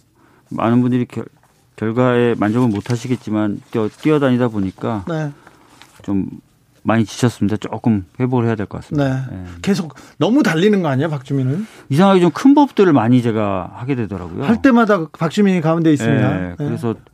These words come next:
Speaker 1: 어떤 그 국민의힘 의원님께서는 "아니, 왜 논쟁이 되는 법은 박주민 의원이 항상 대표 발의하지?
Speaker 2: 네.
Speaker 1: 뭐 민주당에서 뭐 그런 역할을 맡아서?" 이렇게 물어보-, 진짜 물어보시는 법사위원님이 계세요.
Speaker 2: 박주민이
Speaker 1: 음.
Speaker 2: 열심히 하니까 그렇지. 능력이 있어서 그렇죠.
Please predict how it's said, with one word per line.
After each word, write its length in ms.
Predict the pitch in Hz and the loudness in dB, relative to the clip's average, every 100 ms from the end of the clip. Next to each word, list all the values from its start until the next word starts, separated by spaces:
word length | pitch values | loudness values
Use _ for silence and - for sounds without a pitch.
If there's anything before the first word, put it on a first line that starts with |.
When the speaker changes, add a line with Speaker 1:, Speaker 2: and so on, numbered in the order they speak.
| _ _ _ _ - | _ _ _ _ -10
Speaker 1:
어떤 480 | 110 139 127 117 - - _ | -2 4 4 4 0 -14 _
그 140 | 113 | -6
국민의힘 540 | 104 120 120 117 113 104 | 0 2 4 2 2 0
의원님께서는 600 | 107 107 101 95 107 104 _ - - - _ | 0 -2 -4 -6 -6 -6 _ -20 -20 -20 _
"아니, 160 | - 190 | -4 2
왜 120 | 160 | 2
논쟁이 540 | 120 127 151 190 190 | 4 4 4 2 2
되는 260 | 170 165 151 | 2 4 4
법은 240 | 123 123 | 2 -2
박주민 440 | 117 - 151 175 165 | -4 -4 -2 0 2
의원이 240 | 143 123 | 2 2
항상 240 | 113 110 98 | -2 -4 -8
대표 260 | 95 101 | -8 -8
발의하지? 520 | 92 90 87 90 170 202 | -8 -10 -12 -8 -8 -2
Speaker 2:
네. 320 | 151 147 190 - | 0 0 -2 -8
Speaker 1:
뭐 120 | 104 98 | -8 -2
민주당에서 580 | 110 131 123 120 110 104 | 0 2 0 0 -4 -6
뭐 140 | 95 | -6
그런 320 | 110 113 113 | -2 -2 -2
역할을 300 | 95 - 131 | -4 -4 -2
맡아서?" 400 | 104 - 98 135 | -2 -6 -10 -4
이렇게 240 | 120 127 123 | -4 -2 -2
물어보-, 400 | 107 170 196 143 | 2 2 2 -2
진짜 260 | - 147 170 | -2 0 2
물어보시는 500 | 113 185 214 170 143 | 4 4 4 4 4
법사위원님이 640 | 104 - 131 127 117 101 95 | 2 2 4 4 4 0 -4
계세요. 220 | 90 139 | -6 -4
Speaker 2:
박주민이 440 | 123 202 202 233 202 | -2 2 6 6 4
Speaker 1:
음. 20 | |
Speaker 2:
열심히 360 | 143 147 214 190 | 2 0 2 2
하니까 320 | 156 190 208 | 2 0 0
그렇지. 320 | 170 139 135 | 0 -2 -2
능력이 400 | 117 180 202 147 | 2 4 4 2
있어서 340 | 135 196 170 160 | 0 -2 -2 -2
그렇죠. 520 | 156 - 120 107 | -2 -4 -6 -6